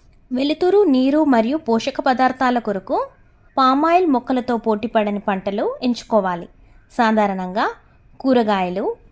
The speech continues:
అపరాలు, వేరుశనగ, పూల మొక్కలు, మిర్చి వంటి అంతర పంటలు వేయుటకు అనువైనవి. ఎనిమిది సంవత్సరాలు ఆపైబడిన తోటలలో పాక్షికంగా నీడను ఆశ్రయించే మొక్కలు,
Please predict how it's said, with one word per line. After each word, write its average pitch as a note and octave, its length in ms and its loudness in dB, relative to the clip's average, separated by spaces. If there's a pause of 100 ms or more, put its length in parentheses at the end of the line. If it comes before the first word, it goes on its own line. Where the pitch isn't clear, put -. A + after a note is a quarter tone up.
(300)
అపరాలు, A3 640 -2 (400)
వేరుశనగ, A#3 760 -2 (680)
పూల D4 200 4
మొక్కలు, G#3+ 580 -4 (380)
మిర్చి A#3 540 -2 (260)
వంటి A#3 240 -2
అంతర A3 320 0
పంటలు A#3 540 -2 (480)
వేయుటకు C4 600 -2
అనువైనవి. A3 540 0 (920)
ఎనిమిది D4+ 300 -2
సంవత్సరాలు C#4+ 840 -2 (180)
ఆపైబడిన B3+ 720 -2 (280)
తోటలలో A3 560 -2 (460)
పాక్షికంగా D#4 600 0
నీడను C4 380 0
ఆశ్రయించే A3 560 -4
మొక్కలు, G#3 480 -6